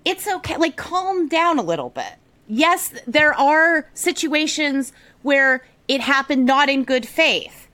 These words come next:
And honestly, we've probably all violated someone's consent in some way that wasn't entirely in good faith, too. Like, that's, a lot of manipulation is that. <laughs> I don't know. I just, like, I want people to feel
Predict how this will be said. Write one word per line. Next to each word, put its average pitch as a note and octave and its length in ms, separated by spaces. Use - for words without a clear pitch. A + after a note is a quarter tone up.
And C#4+ 180
honestly, F#4+ 600
we've A#3+ 180
probably D4 520
all A#3+ 360
violated A#3 600
someone's C4+ 320
consent A#3+ 380
in A#3+ 60
some A3+ 280
way G#3 160
that G3+ 140
wasn't A3 300
entirely C4+ 480
in C4 80
good C#4 200
faith, D#4+ 340
too. E4+ 420
Like, B3 200
that's, B3+ 340
a G3 100
lot F#3 160
of A#3 60
manipulation F4+ 600
is A3+ 140
that. F#3 360
<laughs> - 640
I E4 100
don't D#4 120
know. F3 220
I C#4 120
just, E4+ 240
like, G4 260
I C#4+ 120
want D#4+ 520
people C#4+ 400
to C4 120
feel B3 800